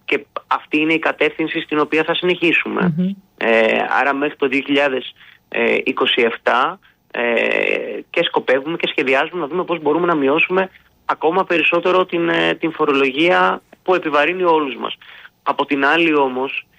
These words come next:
Speaker 1: για να μπορέσουμε να προχωρήσουμε σε μειώσεις φορολογίας, πρέπει να υπάρχει δημοσιονομική δυνατότητα. Και το λέω αυτό το πράγμα διότι η παρούσα κυβέρνηση είναι η μοναδική κυβέρνηση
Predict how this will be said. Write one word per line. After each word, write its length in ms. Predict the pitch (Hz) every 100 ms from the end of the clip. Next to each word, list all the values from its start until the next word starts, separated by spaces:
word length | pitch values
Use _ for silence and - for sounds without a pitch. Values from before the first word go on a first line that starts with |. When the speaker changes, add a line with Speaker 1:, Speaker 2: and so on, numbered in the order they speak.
| - _
Speaker 1:
για 180 | 120 143
να 120 | 139
μπορέσουμε 400 | 135 135 156 185
να 60 | 185
προχωρήσουμε 760 | 175 151 151 160 170 160 151 139
σε 80 | 165
μειώσεις 640 | 156 151 151 147 - - _
φορολογίας, 800 | 156 143 127 120 123 120 127 - - _ _ -
πρέπει 160 | 208 214
να 60 |
υπάρχει 320 | 196 190 196
δημοσιονομική 580 | 196 190 180 165 151 147
δυνατότητα. 600 | 190 180 170 170 156 -
Και 120 | 135
το 120 | - 139
λέω 120 | 170
αυτό 140 | 185
το 100 | 262
πράγμα 400 | 220 156 139 156
διότι 480 | 147 156 143 - 123 _ _ _ _
η 100 | -
παρούσα 320 | 143 143 -
κυβέρνηση 560 | 214 190 156 147 131 123
είναι 120 | 143 190
η 40 |
μοναδική 380 | 208 180 - 180
κυβέρνηση 680 | - 156 170 170 147 -